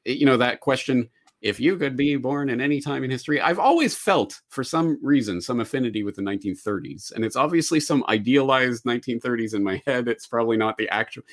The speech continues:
If I had actually been born around the year nineteen hundred, I'm sure I would be working in a coal mine or, you know, doing some menial task that I, I never would have escaped if <laughs> in my actual real reality. But for some reason, the nineteen thirties and all the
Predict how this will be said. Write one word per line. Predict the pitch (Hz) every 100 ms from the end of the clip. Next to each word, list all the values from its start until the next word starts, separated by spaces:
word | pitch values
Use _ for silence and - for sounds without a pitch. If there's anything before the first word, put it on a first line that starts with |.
| - -
If | 127
I | 143 160
had | 147 -
actually | 110 160 - 190 165 151
been | 143 123
born | 127 139
around | 139 135 131
the |
year | 127
nineteen | 131 131 127 127
hundred, | 120 139 143 147
I'm | 113 117
sure | - 135 127 127 _ _ _ 110
I |
would | 113 107
be | 113
working | 117 110 117
in | 101
a | 98
coal | 123 113
mine | 104 98 95 98
or, | 87 85 - _ _ -
you | 104
know, | 95 95
doing | 104 104
some | - 95
menial | 101 101 90 90
task | - 95 92 -
that | 92
I, | 90 87
I | 92 87
never | 90 95 98 92
would | 92
have | 87
escaped | - 90 87 -
if | 87 95 - 101 -
<laughs> | - -
in | 98
my | 92 92
actual | 107 113 - 101 92 85 _
real | 98 92 90
reality. | 95 95 85 85 95
But | 123
for | 131 151
some | 214
reason, | 180 147 139
the |
nineteen | 139 147 147 139
thirties | 131 123 113
and | 117
all | 120
the | 113